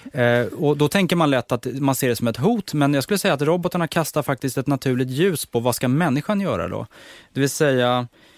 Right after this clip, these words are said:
hur ska vi behålla människor i organisationen? Och då menar jag inte bara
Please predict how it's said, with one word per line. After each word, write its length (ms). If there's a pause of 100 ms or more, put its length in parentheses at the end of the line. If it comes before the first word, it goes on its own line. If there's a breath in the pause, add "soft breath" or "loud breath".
(160 soft breath)
hur 280
ska 180
vi 100
behålla 540
människor 600
i 220
organisationen? 880
Och 60
då 80
menar 280
jag 60
inte 140
bara 480